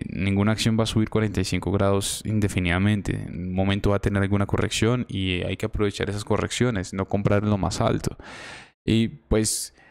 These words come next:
no sé, Nvidia ha sido un difícil pa-, aplicar eso porque pues viene subiendo un ritmo devastador muy fuerte. Em,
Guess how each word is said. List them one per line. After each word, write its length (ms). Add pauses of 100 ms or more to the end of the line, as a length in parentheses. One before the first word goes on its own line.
(380)
no 140
sé, 360
Nvidia 360
ha 20
sido 200
un 260
difícil 640
pa-, 460
aplicar 380
eso 180
porque 240
pues 380
viene 240
subiendo 360
un 140
ritmo 460
devastador 840
muy 160
fuerte. 540 (760)
Em, 1040